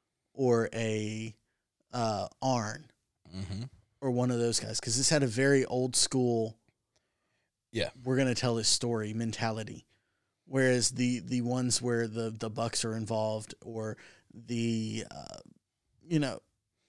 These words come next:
Speaker 2: This was a story-driven match, not a,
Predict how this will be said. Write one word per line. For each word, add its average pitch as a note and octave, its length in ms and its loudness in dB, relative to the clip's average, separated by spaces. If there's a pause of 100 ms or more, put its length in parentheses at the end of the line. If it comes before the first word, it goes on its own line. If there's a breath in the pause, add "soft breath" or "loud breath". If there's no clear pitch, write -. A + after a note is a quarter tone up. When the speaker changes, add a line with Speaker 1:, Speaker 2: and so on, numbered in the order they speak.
(300 loud breath)
Speaker 2:
This D3+ 260 -2
was D#3 160 0
a G#2+ 120 0
story-driven A2 1120 -2
match, G#2 420 -6
not G2+ 460 -4
a, F#2+ 440 -4